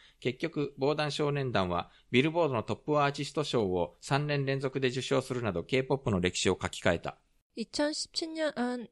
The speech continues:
Speaker 2: 년 무렵 방탄소년단이 미국 시장에서 케이팝을 부흥하는 데 앞장섰다. 방탄소년단은 유튜브, 트위터, 페이스북 등 다양한 디지털 채널을 활용-,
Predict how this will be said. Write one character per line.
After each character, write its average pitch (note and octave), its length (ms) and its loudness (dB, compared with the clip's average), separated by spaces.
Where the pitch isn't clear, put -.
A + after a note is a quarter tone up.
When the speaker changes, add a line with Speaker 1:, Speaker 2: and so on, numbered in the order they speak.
Speaker 2:
년 C#4 320 -4
무렵 G3+ 440 2
방탄소년단이 A#3 1200 -2
미국 A3 340 -2
시장에서 C4+ 760 -2
케이팝을 D4 720 -2
부흥하는 G#3 720 -4
데 A3+ 160 2
앞장섰다. F#3+ 1000 -4
방탄소년단은 C4+ 1200 -2
유튜브, A#3 680 2
트위터, C4+ 720 -2
페이스북 C#4 720 -4
등 G#3 280 -4
다양한 B3+ 540 -2
디지털 B3 520 -2
채널을 C4+ 520 -2
활용-, C4+ 340 -4